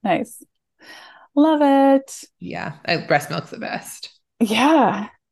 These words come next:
Speaker 1: Um, so let's dig into your third story.
Speaker 2: He, I think, overall was the easiest in terms of how he dealt with breastfeeding.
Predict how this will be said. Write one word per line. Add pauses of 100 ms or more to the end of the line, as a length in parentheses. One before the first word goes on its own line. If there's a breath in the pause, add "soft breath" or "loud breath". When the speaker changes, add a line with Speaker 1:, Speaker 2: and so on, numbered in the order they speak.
(360)
Speaker 1:
Um, (560)
so
let's
dig
into
your
third
story. (1200 soft breath)
Speaker 2:
He,
I
think,
overall
was
the
easiest
in
terms
of (180)
how
he
dealt
with
breastfeeding.